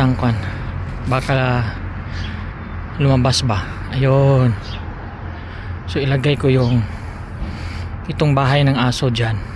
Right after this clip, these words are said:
para sa loob siya mamaya matulog or ano, kung makita niya. Sandali lang guys. Ayan guys, nailagay ko na. Yan. Tapos ayun yung kwan,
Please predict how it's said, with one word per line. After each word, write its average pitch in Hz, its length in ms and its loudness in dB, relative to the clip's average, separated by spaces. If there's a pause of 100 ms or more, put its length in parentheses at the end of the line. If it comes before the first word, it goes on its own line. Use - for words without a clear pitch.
(120)
para 120 400 0 (1120)
sa - 80 -14
loob 120 240 -14
siya 123 240 -14 (1080)
mamaya 131 340 -12
matulog 123 540 -12
or 120 100 -12
ano, 113 220 2 (500)
kung 185 220 6
makita 143 340 2
niya. 123 240 4 (560)
Sandali 147 320 4
lang 139 160 4
guys. - 480 -4 (1080)
Ayan 165 240 8
guys, 147 260 4
nailagay 139 380 6
ko 135 80 6
na. 120 180 8 (1200)
Yan. 143 480 6 (1300)
Tapos - 260 0
ayun 160 240 8
yung 151 240 8
kwan, 143 160 6